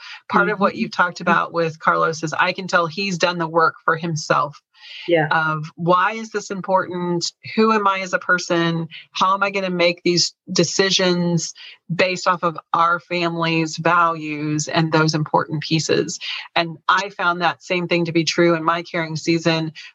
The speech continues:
Speaker 1: really getting into my values and making decisions based on those things. And I share, um, some processes and tools that I use to do that in my book as well.
Speaker 2: Mm-hmm. Well, that's great.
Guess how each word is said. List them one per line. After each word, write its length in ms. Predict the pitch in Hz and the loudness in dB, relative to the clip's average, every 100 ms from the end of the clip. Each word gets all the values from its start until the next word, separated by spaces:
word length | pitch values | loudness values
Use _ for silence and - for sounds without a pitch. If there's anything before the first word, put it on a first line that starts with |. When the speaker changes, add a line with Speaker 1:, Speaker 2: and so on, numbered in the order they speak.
| - | 0
Speaker 1:
really 640 | 175 196 202 202 196 180 - _ _ _ _ _ _ _ - | 4 4 4 4 2 -2 -6 _ _ _ _ _ _ _ -2
getting 280 | 226 226 226 | 0 2 -2
into 360 | 214 208 226 208 | -4 -4 -2 2
my 340 | 170 175 190 | 4 4 2
values 880 | 185 175 170 170 160 156 156 151 151 - | -2 0 2 0 -4 -6 -4 -4 -6 0
and 180 | 160 156 | 0 2
making 380 | 165 165 170 | 0 2 2
decisions 520 | 165 156 170 165 160 139 | 2 2 2 2 0 0
based 320 | 160 156 - | -2 -2 -2
on 160 | 151 | 0
those 280 | 151 156 151 | 0 -2 -2
things. 400 | - 160 147 147 | 0 0 0 0
And 100 | 151 | 0
I 80 | 127 | 0
share, 600 | - - 170 165 160 151 - - - - | 0 2 4 4 4 0 -6 -20 -16 -6
um, 200 | 185 160 | -4 -2
some 200 | 156 156 | -2 0
processes 680 | 190 202 202 214 202 202 190 | 2 0 -2 -8 -6 -4 -6
and 160 | 190 151 | -8 -4
tools 440 | 208 190 180 170 | 2 4 4 2
that 100 | - | -2
I 140 | 156 | -4
use 500 | 165 165 160 160 160 - | -6 -6 -4 -4 -4 -4
to 120 | 156 | -2
do 180 | 156 156 | 0 2
that 320 | - 143 - | 0 -2 -4
in 120 | - 156 | -6 -2
my 200 | 156 156 | -2 -2
book 220 | 147 - | -8 -6
as 140 | 170 - | -4 0
well. 280 | 117 - - _ _ _ _ 277 | 0 -2 -8 _ _ _ _ 2
Speaker 2:
Mm-hmm. 420 | 254 208 247 285 _ _ _ _ | 2 2 0 -2 _ _ _ _
Well, 100 | 254 285 | -4 -2
that's 200 | 294 - | -2 -10
great. 460 | - 269 302 - | -12 -8 -6 -8